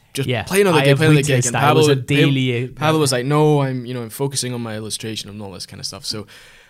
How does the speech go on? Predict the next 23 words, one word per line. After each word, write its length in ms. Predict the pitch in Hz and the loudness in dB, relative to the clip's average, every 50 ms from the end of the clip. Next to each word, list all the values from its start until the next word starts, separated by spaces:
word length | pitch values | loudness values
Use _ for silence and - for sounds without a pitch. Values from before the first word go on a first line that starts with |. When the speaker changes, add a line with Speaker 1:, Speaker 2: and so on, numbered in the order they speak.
| _ _ - | _ _ -14
Speaker 1:
I 100 | - 117 | -12 -8
think 240 | - 156 160 165 165 | -2 -2 -2 -2 -2
to, 140 | - 143 147 | -4 -2 0
like, 180 | 151 - - - _ _ _ _ _ _ _ _ _ _ - | 0 -2 -2 -6 _ _ _ _ _ _ _ _ _ _ -12
to 120 | - 131 | -12 -10
kind 180 | - - 139 139 | -4 -2 0 0
of, 120 | 135 117 113 120 - _ _ _ _ _ _ _ | 0 -2 -4 -10 -14 _ _ _ _ _ _ _
you 100 | - 139 | -10 -6
know, 80 | 127 117 | -6 -4
a 40 | 120 | -4
last-ditch 580 | 123 131 131 139 143 143 143 - 143 127 - | -2 0 0 0 0 0 -2 -2 -2 -4 -4
attempt 340 | 139 110 - 131 127 117 90 | -4 -6 -6 -6 -6 -6 -8
to 40 | 110 | -8
get 180 | 107 127 117 98 | -6 -6 -6 -6
him 80 | 113 | -8
to 80 | 107 107 | -10 -8
gig, 280 | - - 160 151 - 110 | -2 0 0 0 0 0
Ian 160 | 135 160 185 | -2 -2 -2
just 340 | 196 170 135 113 - _ - | -2 -4 -6 -6 -10 _ -4
booked 260 | 135 143 143 143 - | -4 -4 -4 -4 -8
him 140 | 147 127 117 | -6 -6 -6
a 40 | |
gig 340 | 98 131 135 104 95 - - | -6 -8 -8 -8 -8 -12 -18